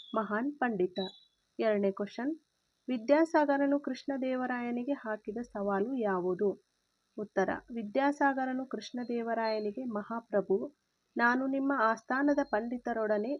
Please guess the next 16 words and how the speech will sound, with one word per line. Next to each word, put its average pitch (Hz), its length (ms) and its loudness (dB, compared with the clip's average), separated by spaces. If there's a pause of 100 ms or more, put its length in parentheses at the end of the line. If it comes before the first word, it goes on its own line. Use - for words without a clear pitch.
ವಾದ 214 300 2
ಮಾಡಲು 214 440 -2
ಬಂದಿದ್ದೇನೆ" 196 680 0 (240)
ಎಂದು 196 260 -2
ಸವಾಲು 202 480 -2
ಹಾಕಿದ. 190 440 -6 (840)
ಮೂರನೇ 247 280 -2
ಕ್ವಶನ್, 190 380 -6 (420)
ವಿದ್ಯಾಸಾಗರನೊಂದಿಗೆ 277 1400 4 (160)
ವಾದ 226 400 2
ಮಾಡಲು 233 440 0
ಒಪ್ಪಿಕೊಂಡವರು 226 960 -2
ಯಾರು? 208 520 0 (520)
ಉತ್ತರ. 208 340 -2 (600)
ವಿದ್ಯಾಸಾಗರನೊಂದಿಗೆ 254 1200 0
ವಾದ 214 300 2